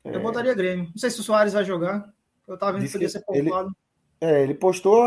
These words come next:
Speaker 2: a arte do jogo e tal, parece que vai, pelo menos pra, pra
Speaker 1: É um jogo
Speaker 2: relação.
Speaker 1: grande, viu? É um jogo que vai dar umas quarenta mil pessoas, viu? É um jogo, um jogão mesmo.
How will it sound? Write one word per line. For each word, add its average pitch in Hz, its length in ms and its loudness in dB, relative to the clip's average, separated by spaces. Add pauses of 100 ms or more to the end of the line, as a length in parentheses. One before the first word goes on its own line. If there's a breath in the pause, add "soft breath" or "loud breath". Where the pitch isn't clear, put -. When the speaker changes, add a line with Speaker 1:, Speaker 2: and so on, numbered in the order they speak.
Speaker 2:
a 156 120 8
arte 139 240 6
do 127 120 -8
jogo 139 460 0
e - 40 -12
tal, 143 260 2
parece - 260 -8
que - 60 -16
vai, - 260 -6 (420)
pelo 143 160 -6
menos 165 240 -8
pra, 139 480 0 (400)
pra - 140 -6
Speaker 1:
É 220 60 4
um 208 40 6
jogo 220 120 2
Speaker 2:
relação. 247 180 -6
Speaker 1:
grande, 254 220 -4
viu? 262 180 -4
É 208 100 -2
um 208 60 0
jogo 202 180 -2
que 220 60 -6
vai 233 100 -4
dar 233 80 -4
umas 240 120 -4
quarenta 233 340 -2
mil 285 120 -8
pessoas, 214 460 -4
viu? 208 160 -6 (440)
É 180 80 -16
um 175 80 -12
jogo, 196 260 -10
um 202 140 -8
jogão 202 320 -8
mesmo. 170 220 -8